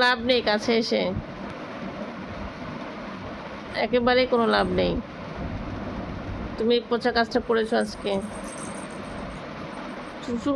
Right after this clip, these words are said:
করছো কেন? হুম, চুল করছো কেন? মাম্মা আজকে তোমাকে আদর করবেই না, চলো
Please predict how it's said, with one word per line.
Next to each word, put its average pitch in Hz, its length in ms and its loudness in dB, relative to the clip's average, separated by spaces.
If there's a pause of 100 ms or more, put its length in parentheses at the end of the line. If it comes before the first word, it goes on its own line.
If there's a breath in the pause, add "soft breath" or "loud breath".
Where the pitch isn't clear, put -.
করছো 277 300 4
কেন? 220 140 4 (3000)
হুম, 226 300 4 (680)
চুল 277 200 0
করছো 269 320 4
কেন? 208 140 2 (3250)
মাম্মা 226 260 4
আজকে 247 200 4
তোমাকে 247 280 4
আদর 226 220 2
করবেই 214 440 6
না, 240 80 2 (1600)
চলো 240 260 6